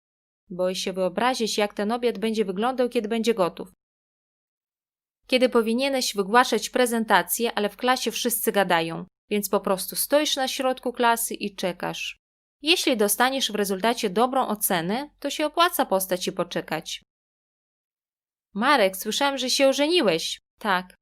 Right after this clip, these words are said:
Szczęśliwy jesteś? Sara mówi, że tak. Sara bzdur nie powie, więc się wyluzuj.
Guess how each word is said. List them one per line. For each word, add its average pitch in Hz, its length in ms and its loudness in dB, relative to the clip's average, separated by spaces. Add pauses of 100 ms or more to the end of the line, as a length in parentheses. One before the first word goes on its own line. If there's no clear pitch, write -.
Szczęśliwy 254 560 -4
jesteś? 311 540 -2 (400)
Sara 311 380 2
mówi, 226 300 -4
że 196 160 0
tak. 175 400 -2 (460)
Sara 262 380 2
bzdur 208 340 -4
nie 247 140 -2
powie, 202 500 -2 (120)
więc 269 260 -6
się 269 160 -2
wyluzuj. 240 600 -4